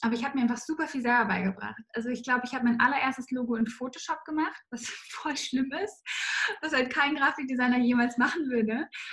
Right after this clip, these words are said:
Aber ich habe so halt einfach angefangen. Und es hat natürlich dann auch damals nichts gekostet. Und ich habe mir Kurse auf Udemy dann gekauft, ich habe YouTube-Videos angefangen zu gucken und habe pro Projekt bin ich einfach immer besser geworden, habe mehr gemacht,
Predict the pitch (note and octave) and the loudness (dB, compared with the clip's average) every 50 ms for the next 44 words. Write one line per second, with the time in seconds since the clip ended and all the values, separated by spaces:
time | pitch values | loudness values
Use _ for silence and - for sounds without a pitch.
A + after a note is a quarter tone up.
0 | - D#4 - C4 B3+ C4 D4+ - D4+ - - A#3 A3 B3+ C#4+ C#4 - - B3+ A#3+ | -8 -2 0 0 0 0 -2 -2 -4 -4 -4 -4 -4 -2 -2 -2 -2 0 0 0
1 | C#4 B3+ - - B3+ D#4 F#4+ G4 - - A3 G3+ G3+ G#3 A3+ A3+ A#3 A#3+ B3+ B3+ | 0 0 0 0 0 0 -2 -2 -2 -2 0 2 4 4 2 2 0 -2 -2 -2
2 | B3 - B3+ C4+ B3+ C4 A#3 A3+ A3+ A3+ A3 A3 A3+ A3+ A#3+ A#3 A#3+ A#3+ A#3 - | 0 0 0 0 0 0 0 0 2 2 4 4 4 4 2 2 2 2 2 0
3 | - A3 - - B3+ C4+ C4 - - G3 F#3+ F#3+ - G#3 G#3 G3+ G#3 - B3+ A#3 | -6 -8 -4 -4 -4 -4 -4 -6 -6 -4 -4 -4 -2 -2 -2 -2 -2 -2 -2 -2
4 | - - - - - - - _ _ _ - - - A3+ A#3 A#3 A#3 A3+ A3 A3 | -2 -4 -14 -20 -20 -20 -20 _ _ _ -12 -2 4 4 6 6 6 4 4 2
5 | - - C#4+ C#4+ C4 A#3+ F#3+ G#3+ - - C4+ D4+ D#4 D#4+ D#4 D4+ D4 C4+ C4+ C4 | 2 -6 -6 -2 -2 0 0 -2 0 -2 -2 0 2 2 2 2 2 2 2 2
6 | B3+ B3 B3 - - B3 A#3 A3+ A3+ A3+ A3+ A3+ A3+ - G3 - G#3+ F#3+ G3+ A#3 | 2 0 -2 -2 -4 -2 -2 0 0 0 -2 -2 -4 -8 -10 -8 -6 -4 -2 -2
7 | C4+ C4 - C#4 B3+ B3 B3+ A#3 A#3+ A#3+ A#3 A#3 - A3 A3+ A3+ A3+ A3+ G#3+ G#3+ | -4 -4 -4 -6 -4 -2 0 2 2 2 0 0 0 2 2 2 0 -2 -4 -4
8 | - - G#3+ - - A3+ A3 - A3+ A3 G#3 G#3+ A3 A3+ - - - _ - C#4 | -6 -8 -10 -6 -6 -6 -2 0 0 0 2 2 0 -2 -2 -6 -12 _ -12 -12
9 | C#4+ C#4+ - - C4 A#3+ A3+ B3 C4+ C#4 - _ - A#3+ A#3+ A#3 A3+ A3+ A3 A#3 | -12 -10 -8 -4 -2 -2 0 -2 -2 -6 -8 _ 0 0 2 2 0 -2 -4 -4
10 | A#3 - B3 B3 A#3+ A#3+ B3 C4+ - - A3 G3 G3+ G3 F#3+ F#3+ F#3 G3 G#3 A3 | -2 2 2 2 2 2 0 -4 -6 -4 -4 -4 -2 -2 -2 -2 0 0 2 0
11 | A3 G#3+ - G#3+ G3+ G3+ G3+ G3+ G3 F#3 F#3+ C4 - - - | 0 0 -2 -2 -2 -2 -2 0 0 2 2 0 -2 -8 -14